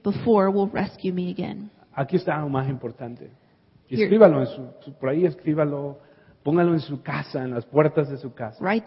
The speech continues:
Speaker 1: this down and write it on the door frames of your house.
Speaker 2: Que no se le olvide esto.
Speaker 1: Do not forget.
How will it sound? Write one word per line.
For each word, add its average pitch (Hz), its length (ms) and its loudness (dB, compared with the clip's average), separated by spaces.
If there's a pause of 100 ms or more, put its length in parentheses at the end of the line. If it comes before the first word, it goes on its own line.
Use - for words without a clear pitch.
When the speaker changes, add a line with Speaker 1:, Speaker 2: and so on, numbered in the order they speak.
Speaker 1:
this - 160 -6
down 226 440 -2
and 180 200 -6
write 214 240 2
it 220 60 2
on 220 160 0
the - 240 -2 (140)
door 226 280 2
frames 220 440 -2
of 202 100 0
your 202 140 0
house. - 240 -4 (100)
Speaker 2:
Que 139 80 2
no 135 140 0
se 160 120 -4
le 151 60 -2
olvide 131 480 0
esto. - 220 -8
Speaker 1:
Do 202 80 2
not 196 240 -4
forget. 196 400 -2